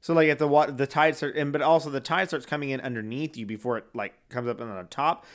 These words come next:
So if you are buried down to your legs or whatever, uh, 'cause, I mean, sea level is sea level of the sand. So if you start seeing water in the sand, that part's going to get very compact very fast. I mean, I buried myself up to my legs before and I fell over. So, like,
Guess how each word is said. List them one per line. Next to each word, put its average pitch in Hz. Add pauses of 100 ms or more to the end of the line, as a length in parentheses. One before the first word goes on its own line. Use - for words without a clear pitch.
(100)
So 147
if 123
you 156
are 135
buried 135
down 127
to 120
your 113 (240)
legs 120
or 117
whatever, 107 (280)
uh, 101
'cause, 139
I 139
mean, 127
sea 170
level 135
is 110
sea 170
level 107
of 107
the 98
sand. 90 (240)
So 117
if 117
you 143
start -
seeing 139
water 139
in 127
the 107
sand, 143 (240)
that 147
part's 156
going 143
to 135
get 127
very 135
compact 123
very 120
fast. 110 (180)
I 151
mean, 160
I 196
buried 202
myself 170
up 156
to 143
my 135
legs 135
before 190
and 147
I 131
fell 165
over. 170 (760)
So, -
like, 135